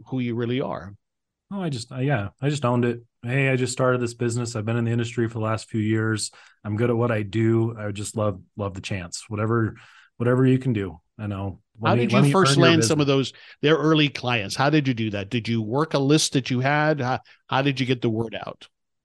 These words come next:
Speaker 2: I walked neighborhoods with black and white flyers that I printed on my dinky little printer.
Speaker 1: Mm-hmm.
Speaker 2: So I printed out thousands of
Speaker 1: And knocked
Speaker 2: flyers,
Speaker 1: on
Speaker 2: sat
Speaker 1: doors
Speaker 2: there
Speaker 1: and
Speaker 2: with
Speaker 1: put
Speaker 2: a
Speaker 1: flyers up.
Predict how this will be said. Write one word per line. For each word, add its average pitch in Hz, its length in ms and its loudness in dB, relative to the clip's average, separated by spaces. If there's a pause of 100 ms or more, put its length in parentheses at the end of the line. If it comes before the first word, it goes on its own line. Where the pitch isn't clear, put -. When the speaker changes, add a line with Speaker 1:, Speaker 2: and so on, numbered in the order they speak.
(200)
Speaker 2:
I 110 120 -2
walked 117 540 0
neighborhoods 151 880 2
with 117 260 -4 (200)
black 127 380 -2
and 135 120 4
white 131 300 2
flyers 131 520 2
that 117 100 0
I 110 100 0
printed 123 460 -2
on 110 180 -2
my 104 200 -2
dinky 110 340 -4
little 107 200 -4
printer. 87 320 -12 (360)
Speaker 1:
Mm-hmm. 101 340 -8 (200)
Speaker 2:
So - 140 -16
I 101 140 -8 (100)
printed 120 260 0
out 113 380 2
thousands 127 420 4
of 123 60 0
Speaker 1:
And 135 80 -4
knocked 131 380 4
Speaker 2:
flyers, 135 40 2
Speaker 1:
on 131 120 6
Speaker 2:
sat 120 100 2
Speaker 1:
doors 107 240 0
Speaker 2:
there 107 100 -2
Speaker 1:
and 135 80 -4
Speaker 2:
with 127 80 -6
Speaker 1:
put 127 140 0
Speaker 2:
a - 20 -6
Speaker 1:
flyers 101 320 -2
up. 98 100 -12